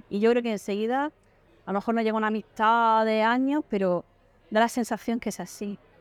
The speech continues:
Tengo gente de cuando he coincidido en ferias y ya los considero ya amigos.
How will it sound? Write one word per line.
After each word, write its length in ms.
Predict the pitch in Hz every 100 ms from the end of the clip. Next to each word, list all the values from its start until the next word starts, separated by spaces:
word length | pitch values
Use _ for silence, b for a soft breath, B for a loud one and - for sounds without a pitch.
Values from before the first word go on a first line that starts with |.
| _ - _ _ _ 190
Tengo 240 | 202 220
gente 440 | 220 233 233 233 208
de 240 | 196 185
cuando 240 | 180 180 180
he 80 | 190
coincidido 600 | 202 196 208 196 220 208
en 80 | 175
ferias 560 | - 202 214 240 262 -
y 80 | 202
ya 100 | 208
los 80 | 220
considero 480 | 226 - 190 202
ya 380 | 202 202 226 262 226
amigos. 440 | 202 208 196